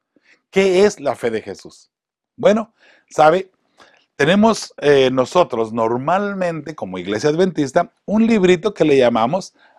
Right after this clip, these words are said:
La Fe de Jesús. En ese librito tenemos veinte estudios bíblicos.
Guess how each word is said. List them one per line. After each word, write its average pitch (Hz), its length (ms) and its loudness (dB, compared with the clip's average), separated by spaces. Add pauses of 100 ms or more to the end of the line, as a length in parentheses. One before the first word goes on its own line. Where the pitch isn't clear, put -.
La 85 180 -6
Fe 98 180 0
de 104 100 0
Jesús. 131 500 0 (800)
En 151 160 2
ese 220 260 2
librito 208 440 2
tenemos 139 560 0
veinte 131 400 -4
estudios 117 480 -2
bíblicos. 147 640 -4